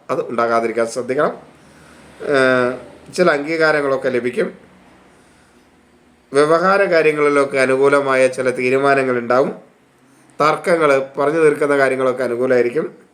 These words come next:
ജീവിത പങ്കാളിയുമായിട്ട് ചില കലഹങ്ങളോ അഭിപ്രായ വ്യത്യാസങ്ങളൊക്കെ ഉണ്ടാകാം. പ്രണയ കാര്യങ്ങളിൽ ഒട്ടും അനുകൂലമല്ല.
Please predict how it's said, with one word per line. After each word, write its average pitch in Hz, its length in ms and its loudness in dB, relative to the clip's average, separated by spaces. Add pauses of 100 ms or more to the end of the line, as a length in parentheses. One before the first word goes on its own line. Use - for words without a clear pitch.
(1160)
ജീവിത 185 460 2
പങ്കാളിയുമായിട്ട് 175 1400 -2
ചില 143 140 0
കലഹങ്ങളോ 139 560 2
അഭിപ്രായ 135 280 2
വ്യത്യാസങ്ങളൊക്കെ 127 720 0
ഉണ്ടാകാം. 131 500 0 (920)
പ്രണയ 175 340 2
കാര്യങ്ങളിൽ 151 520 0
ഒട്ടും 147 360 -2
അനുകൂലമല്ല. 131 840 0